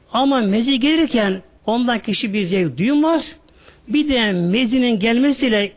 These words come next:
istek kesilmez. İstek devam eder. Demek ki bu durumda da kişiye,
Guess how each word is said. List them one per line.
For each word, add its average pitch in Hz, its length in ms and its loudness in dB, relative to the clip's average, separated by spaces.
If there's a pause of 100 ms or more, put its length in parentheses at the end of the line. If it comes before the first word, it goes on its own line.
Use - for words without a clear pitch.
istek 247 320 -2
kesilmez. 214 720 -2 (320)
İstek 185 220 -4
devam 170 200 0
eder. 117 180 -8 (1000)
Demek 254 300 2
ki 285 320 0 (440)
bu 226 160 0
durumda 277 340 2
da 175 280 0 (140)
kişiye, 208 640 0